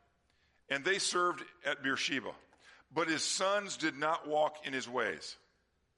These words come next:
And these weren't the first judges that, that, um, weren't obedient to the Lord. "They turned aside after dishonest gain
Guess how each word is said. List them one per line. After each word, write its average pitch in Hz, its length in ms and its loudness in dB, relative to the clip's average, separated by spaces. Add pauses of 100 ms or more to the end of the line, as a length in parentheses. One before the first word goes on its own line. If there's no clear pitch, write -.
(440)
And 127 120 -8
these 151 160 0
weren't 156 180 -2
the 127 80 -8
first 156 440 -2
judges 117 400 -2
that, 107 140 -8 (320)
that, 110 140 -6 (300)
um, 107 180 -4 (360)
weren't 127 180 0
obedient 113 340 -4
to - 100 -12
the 107 60 -10
Lord. 95 280 -10 (1300)
"They 156 180 0
turned 220 360 2
aside 185 400 2
after 151 260 -2
dishonest 151 640 0
gain 135 360 -4